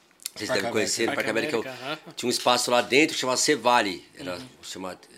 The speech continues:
Speaker 1: é, significa Centro de Valorização e Divulgação à Leitura.
Speaker 3: Pô, legal.
Speaker 1: Uma biblioteca ficou abandonada por um tempo, daí a gente assumiu lá, eu, minha irmã, e a, cuidava da biblioteca e foi a,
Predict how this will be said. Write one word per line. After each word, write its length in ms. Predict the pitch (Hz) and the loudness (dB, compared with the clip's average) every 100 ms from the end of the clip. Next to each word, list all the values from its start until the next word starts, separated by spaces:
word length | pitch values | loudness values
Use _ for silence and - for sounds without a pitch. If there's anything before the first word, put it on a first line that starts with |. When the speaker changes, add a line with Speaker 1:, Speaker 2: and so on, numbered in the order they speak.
| 78 | -18
Speaker 1:
é, 60 | 78 | -12
significa 400 | - 104 92 107 | -10 -10 -6 -2
Centro 320 | - 135 147 | 0 0 0
de 80 | 127 | 0
Valorização 560 | 131 127 117 117 - 123 | 0 0 2 0 0 -4
e 20 | |
Divulgação 360 | 117 123 117 | 0 0 2
à 40 | 123 | 2
Leitura. 480 | 139 135 117 95 - - - - | 0 0 0 0 -2 -14 -16 -16
Speaker 3:
Pô, 80 | 147 | -16
legal. 160 | 156 127 | -12 -6
Speaker 1:
Uma 80 | 107 | -4
biblioteca 440 | 113 117 123 123 | 0 4 4 2
ficou 140 | - 123 | 2 2
abandonada 360 | 117 120 120 | 4 2 2
por 160 | 117 123 | 0 0
um 100 | 139 | -2
tempo, 480 | - 123 139 156 165 | 2 6 6 4 -2
daí 140 | 120 | 2
a 20 | 135 | 2
gente 160 | 135 | 2
assumiu 320 | 139 156 165 | 2 4 6
lá, 260 | 170 131 107 | 8 8 6
eu, 180 | 110 120 | 2 0
minha 140 | 117 | 0
irmã, 560 | 92 95 123 131 120 104 - - - - - - _ _ | -2 -2 0 0 -2 -6 -18 -20 -20 -20 -20 -20 _ _
e 280 | 95 98 107 | -12 -10 -6
a, 120 | 98 | -6
cuidava 360 | 95 - 107 123 | -8 -4 0 0
da 60 | 131 | 0
biblioteca 560 | 131 127 123 139 151 | -2 0 2 2 2
e 80 | 160 | -2
foi 160 | 160 156 | 0 2
a, 320 | 151 151 | 2 2